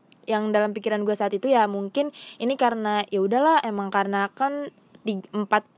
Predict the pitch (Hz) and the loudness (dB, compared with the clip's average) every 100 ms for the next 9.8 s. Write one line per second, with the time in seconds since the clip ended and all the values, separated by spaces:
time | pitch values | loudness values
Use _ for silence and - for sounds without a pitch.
0 | _ _ - 208 208 208 208 202 202 196 | _ _ -4 -2 0 0 0 -2 -4 -2
1 | 196 196 196 277 269 240 208 214 240 - | -2 -2 -2 -2 -2 -2 -2 -2 -2 -4
2 | - 285 - _ - 220 208 214 208 208 | -4 -4 -4 _ -8 -4 -4 -2 -4 -4
3 | 196 185 190 214 214 - 208 196 208 - | -4 -4 -4 -2 -4 -4 -8 -8 -8 -12
4 | - - - 226 226 214 214 202 202 196 | -18 -12 -2 0 0 -2 -4 -4 -2 -2
5 | 190 196 247 240 214 202 196 233 226 220 | -4 -6 -6 -4 -6 -8 -2 0 2 0
6 | 185 240 - 269 254 277 262 269 262 262 | -4 -6 -6 -4 0 -2 -2 0 2 2
7 | 269 _ - - 208 196 196 190 190 185 | -2 _ -20 -12 -4 0 0 0 -2 -4
8 | 196 247 302 - _ _ _ - 214 247 | 0 2 2 0 _ _ _ -16 -12 -2
9 | 277 285 294 285 285 285 285 | 0 0 -2 -6 -6 -8 -10